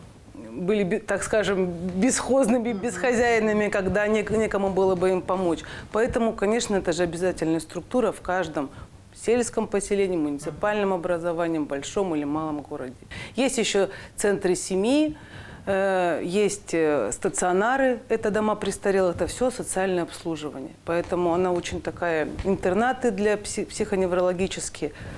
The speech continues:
Speaker 1: То есть соцобслуживание, оно очень до-, достаточно, ну, такая
Speaker 2: Емкая.
Speaker 1: глобальная, емкая, да,
Speaker 2: Мгм.
Speaker 1: структура.
Speaker 2: Упомянули о доме престарелых.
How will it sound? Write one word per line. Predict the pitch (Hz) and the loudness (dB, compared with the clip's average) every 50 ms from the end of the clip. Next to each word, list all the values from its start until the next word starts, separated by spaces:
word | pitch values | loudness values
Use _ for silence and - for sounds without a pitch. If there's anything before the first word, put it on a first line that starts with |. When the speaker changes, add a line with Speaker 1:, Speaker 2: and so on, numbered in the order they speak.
| - - - | -12 -10 -8
Speaker 1:
То | - 196 | -6 -6
есть | 156 - - | -6 -4 -2
соцобслуживание, | - 202 196 - 214 170 - - - 285 330 285 262 185 170 170 160 | 0 0 0 0 -2 -2 -2 0 2 2 4 4 4 4 4 4 4
оно | 160 180 | 4 2
очень | 190 185 - 180 170 | 2 0 0 0 2
до-, | 160 175 156 | 2 2 2
достаточно, | 151 180 - - 196 - - - - - 180 170 165 - - - - - - - - - - - - - - - - - - - | 0 -2 -2 -2 -4 -4 -2 -4 -2 -2 -2 -2 -2 -4 -8 -12 -12 -12 -12 -10 -10 -10 -10 -10 -10 -8 -8 -8 -8 -10 -8 -4
ну, | 269 285 202 170 - - - | -2 -2 -2 -4 -6 -10 -14
такая | 185 - - 180 160 | -14 -12 -10 -10 -6
Speaker 2:
Емкая. | 160 180 208 | -2 0 2
Speaker 1:
глобальная, | 190 196 220 220 208 208 208 202 202 208 | 2 4 2 2 4 2 2 2 2 2
емкая, | 196 208 247 254 233 190 - 208 196 180 | 2 2 2 2 2 2 2 2 2 4
да, | 202 202 | 2 2
Speaker 2:
Мгм. | 185 | 0
Speaker 1:
структура. | 147 147 196 190 190 - - - 170 165 165 151 151 - - - | 0 -2 -4 -4 -6 -6 -4 -4 -2 -2 -2 -4 -6 -10 -10 -6
Speaker 2:
Упомянули | - 135 143 147 151 160 185 220 226 208 185 165 151 - | -2 -2 0 0 0 2 2 4 4 4 4 4 2 2
о | - 131 127 | 0 -2 0
доме | 139 156 165 165 160 143 | 2 2 2 2 2 0
престарелых. | - 151 139 - - - 151 143 135 117 107 101 98 | 0 -4 -6 -4 -2 0 0 0 2 0 0 -2 -4